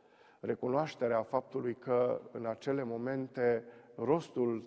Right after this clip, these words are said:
templului de la Ierusalim se desăvârșea în moartea lui Mesia pentru noi oamenii și că templul de la Ierusalim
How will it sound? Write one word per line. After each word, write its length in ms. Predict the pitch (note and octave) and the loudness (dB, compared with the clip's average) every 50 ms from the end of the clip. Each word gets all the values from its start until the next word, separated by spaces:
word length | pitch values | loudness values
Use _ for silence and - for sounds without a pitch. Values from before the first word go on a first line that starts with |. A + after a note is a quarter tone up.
| - - | -12 -2
templului 460 | - D3 C#3+ C#3 C3 - C3+ B2+ B2 | 0 0 0 0 0 -2 0 0 0
de 100 | G#2+ A#2 | 0 0
la 100 | A#2 A#2 | 2 2
Ierusalim 500 | A#2 A2+ A2+ A2+ - A#2+ A#2 A#2+ C3+ C#3 | 2 0 0 0 -2 -2 0 0 -2 -4
se 180 | B2+ - - B2 | -4 -2 -2 -2
desăvârșea 800 | A#2 A#2 C3 A#2+ - B2+ A2 A2 B2 A2 - - D#3 D#3 B2+ A#2+ - - - - - - - _ | 0 0 -2 -2 -4 -4 -4 -4 -4 -6 -4 -4 -4 -4 -4 -6 -10 -18 -20 -20 -20 -20 -14 _
în 180 | - A2 G#2+ | -8 -6 -2
moartea 500 | G#2+ A#2 C3 C#3 C3+ B2+ - B2+ A#2 A2+ | 2 4 4 4 4 2 0 0 2 2
lui 180 | A2+ A#2 B2 A#2+ | 2 0 -2 -2
Mesia 640 | A#2 A#2 A2 - - - C3+ B2+ A#2+ A2+ G#2+ G2+ - - - - - - - | -2 -2 -4 -4 -4 -4 -2 0 0 0 0 -2 -6 -10 -18 -20 -20 -20 -8
pentru 320 | - A#2+ A2+ A2+ A2+ A2+ A2 | -4 -4 -4 -2 -4 -2 0
noi 160 | B2 C3+ B2+ | 0 2 2
oamenii 600 | A2+ A2 A#2 B2 A#2+ A#2+ A#2+ A#2+ A#2 A2+ G#2+ - - - - - - - | 2 2 2 2 0 0 -2 -2 -2 -4 -6 -8 -12 -18 -20 -20 -20 -18
și 240 | - - - B2 | -14 -8 -8 -8
că 420 | - - - B2 A#2+ A#2+ A#2+ A#2 A#2 - - - | -6 -2 0 2 4 4 4 2 0 -4 -8 2
templul 440 | - D#3 E3+ E3+ C3+ C3 C#3 C3+ A#2 | 4 4 4 4 2 -2 -4 -2 0
de 80 | B2 | 0
la 140 | A#2+ A#2 A#2+ | 0 2 2
Ierusalim 640 | A#2 A2+ A#2 A2 - A#2+ A2 A2+ C3 C3 C3+ A#2+ | 0 0 -2 -2 -2 -2 -2 0 -2 -2 -4 -4